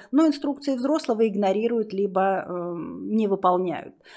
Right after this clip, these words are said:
Вот те дети, которые испытывают трудности прямого взаимодействия с, э, другим человеком,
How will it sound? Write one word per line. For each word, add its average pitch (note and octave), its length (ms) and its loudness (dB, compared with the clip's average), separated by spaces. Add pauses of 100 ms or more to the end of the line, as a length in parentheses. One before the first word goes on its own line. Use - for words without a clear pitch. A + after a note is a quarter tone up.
(120)
Вот G#3 280 -6
те C#4+ 180 4
дети, B3+ 340 0
которые G#3+ 840 0
испытывают G#3+ 500 -4
трудности G#3 400 -4
прямого A3 680 0
взаимодействия F3+ 1080 -2
с, - 240 -2
э, E3 380 -6
другим F3+ 400 -4
человеком, D4 680 0